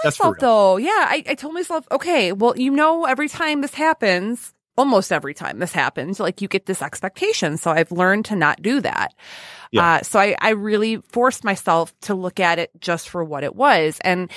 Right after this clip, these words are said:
Speaker 2: it was good, but it wasn't as good as, like, the remake of, uh,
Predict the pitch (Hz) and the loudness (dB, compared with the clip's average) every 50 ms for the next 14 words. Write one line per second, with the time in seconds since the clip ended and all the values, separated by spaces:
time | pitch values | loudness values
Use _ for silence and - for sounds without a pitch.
0 | - - - - - - 302 330 349 370 320 - - _ _ 226 - - 370 415 | -18 -18 -18 -4 0 0 0 2 2 0 0 0 -6 _ _ -14 -6 -2 0 2
1 | 392 240 208 202 196 208 - _ _ _ _ _ - 214 202 - - 220 214 208 | 4 2 2 2 0 -4 -10 _ _ _ _ _ 2 4 4 4 4 2 4 4
2 | 247 262 247 269 262 247 233 - - 220 202 196 196 190 180 - 180 175 _ - | 4 2 2 0 -2 -2 -4 -4 -2 0 0 2 0 -2 -2 -2 -4 -4 _ -4
3 | 185 170 175 170 165 165 160 156 - - - 160 156 151 151 147 151 - - 90 | -6 -4 -4 -6 -4 -2 -2 -2 -2 -2 -2 0 2 2 0 -2 -6 -6 -4 -4
4 | 151 151 147 | -4 -4 -8